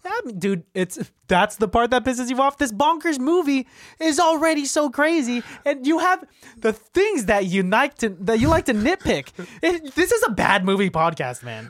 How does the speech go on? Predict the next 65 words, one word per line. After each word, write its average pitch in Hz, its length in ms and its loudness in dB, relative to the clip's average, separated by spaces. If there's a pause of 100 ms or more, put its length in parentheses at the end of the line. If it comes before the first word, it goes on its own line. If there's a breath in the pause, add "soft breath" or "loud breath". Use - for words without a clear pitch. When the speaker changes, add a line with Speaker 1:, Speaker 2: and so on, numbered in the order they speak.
(120)
Speaker 2:
Well, 220 120 2
because 226 260 0
the 233 120 0
guys 226 340 0
who, 226 140 2
like, 190 320 0
they 185 160 2
liked 180 320 -2
killing 185 280 0
kids, 170 280 0
right? 135 180 0
They 147 100 0
were 143 120 0
like, 131 180 -4
that's 135 180 -4
why 143 100 0
they 135 120 0
had 127 380 -2 (140)
Willy's 131 420 -2 (340)
Wonderland. 151 600 -2 (200)
Speaker 1:
Yeah, 196 200 -8 (320)
was 240 180 -2
it 285 60 -8
Speaker 2:
'Cause 143 120 2
they, 160 80 2
Speaker 1:
speci-, - 260 -8
Speaker 2:
they 151 80 0
Speaker 1:
yes. 165 140 0
Speaker 2:
preyed 151 180 2
on, 151 120 -2
like, 139 140 -2
children 175 320 0
and 123 60 -4
stuff 123 160 -6
like 117 120 -4
that. 110 180 -4 (880 soft breath)
They're 160 180 2
real 175 160 2
Satanists. 180 420 0
You're 151 80 0
not 156 140 0
allowed 147 300 -2
to, 127 160 -2 (160)
to 123 120 -6
touch - 280 -6
kids. 104 180 -8
You're 113 80 -6
not 127 140 -2
allowed. 123 300 -6
You're 123 120 -2
only, 131 160 -2
like, 123 220 -6
to, 104 400 -10
you're 117 160 -6
only 120 160 -2
allowed 117 220 -4
to 113 100 -8
be 107 160 -4
with, 104 160 -10
like, 107 180 -10
full 117 180 -4
grown 101 220 -6
adults. 104 420 -6
Speaker 1:
So 196 140 0
Satan 180 440 -2